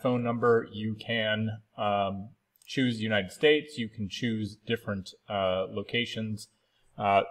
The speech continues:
out of the United States if you'd like to. Uh, additionally, with the filters, you can search, um, by area codes. So any part or first part,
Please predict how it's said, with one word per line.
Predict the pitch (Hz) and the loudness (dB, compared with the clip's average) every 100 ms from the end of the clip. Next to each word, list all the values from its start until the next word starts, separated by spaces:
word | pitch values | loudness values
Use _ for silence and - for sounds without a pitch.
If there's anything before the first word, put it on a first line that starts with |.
| - | 8
out | 135 143 | 10 10
of | |
the | 139 | 6
United | 139 135 131 | 6 4 4
States | - 139 - | 0 -2 -2
if | - | -4
you'd | 127 | 2
like | 127 127 127 | 6 4 2
to. | - 123 120 120 _ | -2 -2 -2 -6 _
Uh, | 120 104 98 98 - | -4 0 2 2 -2
additionally, | 101 113 - 117 110 104 98 - _ _ | -2 -4 -2 -4 -2 -2 -4 -8 _ _
with | 107 92 | -10 -10
the | |
filters, | - 160 165 131 117 113 - - | 4 6 6 2 0 -2 -10 -12
you | 104 110 | -6 -6
can | - 107 98 98 98 - | -6 -4 -2 -4 -6 -12
search, | - - 123 110 - - - - _ _ | -16 -4 2 2 0 -8 -10 -14 _ _
um, | 101 98 95 95 92 - _ _ _ _ - | -4 0 0 0 -4 -12 _ _ _ _ -4
by | 101 101 | 0 2
area | - 113 92 | 4 4 2
codes. | - 82 92 - - _ _ - - | -2 -8 -10 -18 -20 _ _ -20 -20
So | - 95 90 - | -4 -2 -2 -4
any | 120 113 | -4 0
part | 127 127 120 - - | 6 6 6 2 -6
or | 117 | -4
first | - 127 120 - | -2 -4 -4 4
part, | 117 110 | 6 6